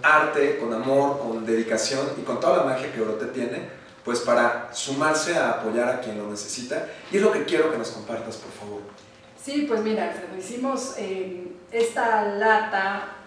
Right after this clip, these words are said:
Speaker 2: eh, conmemorativa, que mira, te la, te la muestro,
Speaker 1: Ok.
Speaker 2: en compañía con, con nuestro pi-,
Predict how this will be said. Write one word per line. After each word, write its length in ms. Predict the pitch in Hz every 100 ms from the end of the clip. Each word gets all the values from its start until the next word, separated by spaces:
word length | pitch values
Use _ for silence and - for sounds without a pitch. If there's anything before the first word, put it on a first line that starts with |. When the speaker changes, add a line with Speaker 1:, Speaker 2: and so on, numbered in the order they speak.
| - 151
Speaker 2:
eh, 220 | 165 170
conmemorativa, 1040 | 160 160 170 165 208 220 220 202 175 - -
que 80 | -
mira, 200 | - -
te 100 | -
la, 420 | - - - - -
te 80 |
la 80 | 160
muestro, 380 | 175 190 190 170 - - - -
Speaker 1:
Ok. 200 | 143 117
Speaker 2:
en 640 | 113 127 - 214 233 247
compañía 760 | - 240 240 220 220 220 220
con, 600 | 220 202 202 202 208 - -
con 220 | - 196
nuestro 320 | 190 190 -
pi-, 180 | - -